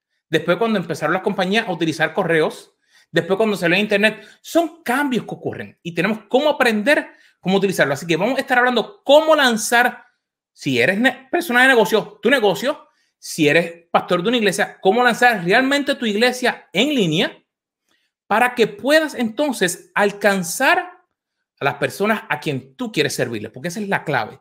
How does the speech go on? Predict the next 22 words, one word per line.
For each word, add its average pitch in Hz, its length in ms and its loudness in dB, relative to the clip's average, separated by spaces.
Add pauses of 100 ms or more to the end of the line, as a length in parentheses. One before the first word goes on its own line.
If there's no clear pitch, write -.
(420)
poder 170 260 2
estar 240 280 0
dispuesto - 680 -4
a 127 200 0
ir 349 360 0 (540)
a 147 80 0
donde 147 320 -2
están 277 540 0
las 285 100 -6
personas 170 640 -2 (240)
para 127 240 2
poder 135 260 0
servirles. 131 800 -2 (300)
Así 160 180 -2
que 156 80 0
la 131 100 -2
semana 214 300 -2
que 302 60 0
viene 202 400 0 (440)
te 220 120 2
esperamos 190 800 0 (460)
aquí 277 600 -2